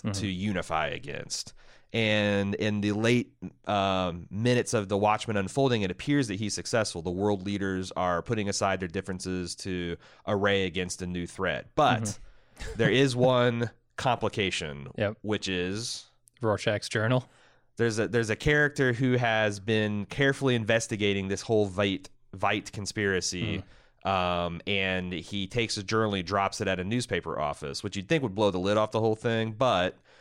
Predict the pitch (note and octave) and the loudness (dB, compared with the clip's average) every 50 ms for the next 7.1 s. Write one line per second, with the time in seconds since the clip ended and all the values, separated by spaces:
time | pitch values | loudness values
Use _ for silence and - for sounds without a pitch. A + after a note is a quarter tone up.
0 | - - _ - G#2+ A#2 B2 A#2+ - C3 A#2 A2 A2+ A2+ G2+ G#2 G2+ G#2 G#2+ G#2 | -20 -12 _ -4 -2 0 0 2 2 2 2 2 0 -2 0 0 0 0 0 0
1 | G#2+ G#2 - - G#2+ G#2 G2 - A2 G2 F#2 F#2 E2+ F#2 F#2+ F#2 F#2 F#2 F2+ E2+ | 0 0 0 0 0 0 0 0 0 0 0 0 0 0 0 0 0 0 -2 -2
2 | F2 - - - - A2 G#2+ G#2+ G#2 G2+ G2+ G2 G2 F#2+ G2 F#2+ - D#2+ G2 G2 | -2 -2 -4 -2 -2 -2 -2 -2 -2 -2 -2 0 0 2 0 0 -2 -2 -2 0
3 | G2 F#2+ F#2 F#2 F#2+ F#2+ F#2 - - - - _ _ - G2 G2+ G2+ G2+ F#2+ - | 0 0 -2 -2 -2 -4 -6 -8 -10 -16 -20 _ _ -6 -2 0 0 0 0 0
4 | - F#2+ F2+ F2+ - - F#2+ F#2 F#2 F2+ E2+ - F#2+ A#2 A#2+ A#2 A2+ A2 F#2+ G#2+ | 0 0 0 0 0 2 2 4 4 2 2 0 0 0 2 0 0 0 -2 -2
5 | G2+ F#2+ F#2+ D#2+ - - _ - - - - C3 A#2 A2 A2 G2+ G2+ G2 A#2+ A2 | -4 -4 -8 -14 -16 -20 _ -10 -6 -4 0 2 2 2 0 -2 -4 -4 -4 -4
6 | F#2+ F#2+ - - B2 A2 - - - F2+ D#2+ D2 C#2+ C2+ C2+ - - D#2+ - G#2+ | -4 -4 -2 -2 -2 -2 -2 -2 -2 -2 -2 0 -2 -4 -6 -6 -8 -6 -6 -6
7 | G2 F#2 | -6 -6